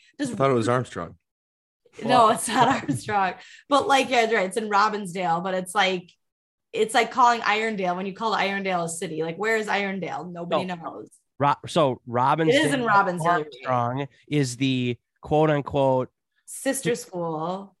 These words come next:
Speaker 3: Well, the, the other school to Robbinsdale Cooper.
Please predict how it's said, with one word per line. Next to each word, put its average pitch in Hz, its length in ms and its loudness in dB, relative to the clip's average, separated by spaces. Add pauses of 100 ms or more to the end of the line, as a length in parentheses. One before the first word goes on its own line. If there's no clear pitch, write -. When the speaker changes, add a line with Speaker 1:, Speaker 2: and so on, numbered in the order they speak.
(140)
Speaker 3:
Well, 127 120 0
the, 127 280 -2
the 127 120 0
other 143 360 2
school 139 400 0
to 131 180 -4
Robbinsdale 120 560 -2
Cooper. - 480 -4